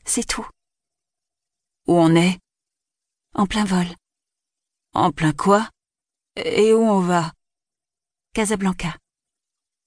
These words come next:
Il a eu l'air stupéfait. « Mais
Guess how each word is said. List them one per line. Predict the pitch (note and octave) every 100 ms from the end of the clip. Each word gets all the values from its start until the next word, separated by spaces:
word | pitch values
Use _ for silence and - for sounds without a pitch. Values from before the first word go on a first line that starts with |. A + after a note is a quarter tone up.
| _ _ _ _
Il | F3 D#3+
a | D#3
eu |
l'air | D#3 D#3
stupéfait. « | - D#3 D3+ C#3+ - D3 _ _ _ _ _ _ _ _ _
Mais | D#3+ E3+ - -